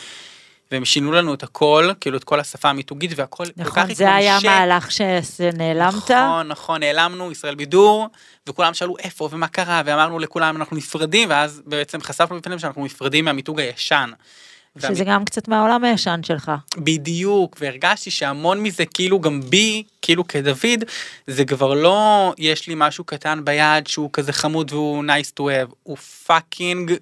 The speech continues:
Speaker 1: כאילו, מפרנס היום, נגיד, ארבעים אנשים, כאילו, צ'קים, משכורות,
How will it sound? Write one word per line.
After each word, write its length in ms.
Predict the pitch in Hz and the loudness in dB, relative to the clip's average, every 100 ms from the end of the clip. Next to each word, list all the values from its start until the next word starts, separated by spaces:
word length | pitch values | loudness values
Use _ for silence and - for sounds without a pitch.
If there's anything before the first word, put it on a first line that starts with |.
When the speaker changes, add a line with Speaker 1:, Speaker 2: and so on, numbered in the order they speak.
| - | -4
Speaker 1:
כאילו, 420 | - 156 156 156 | 0 2 2 -2
מפרנס 760 | 156 143 - 143 156 170 180 - | -4 -6 -4 0 2 2 -2 -6
היום, 300 | 151 151 165 | -2 2 2
נגיד, 280 | 170 165 175 - | 0 -4 -4 -2
ארבעים 520 | 147 131 139 139 156 156 _ - | -2 2 2 2 -2 -4 _ -14
אנשים, 600 | 127 127 - 226 156 131 _ _ _ _ | -12 -4 0 0 0 -6 _ _ _ _
כאילו, 300 | - 151 143 - - | -2 -2 -2 -8 -4
צ'קים, 560 | 196 196 - 139 131 | -2 -2 -4 -12 -12
משכורות, 580 | 139 - 156 151 185 - | -18 -10 -4 2 4 2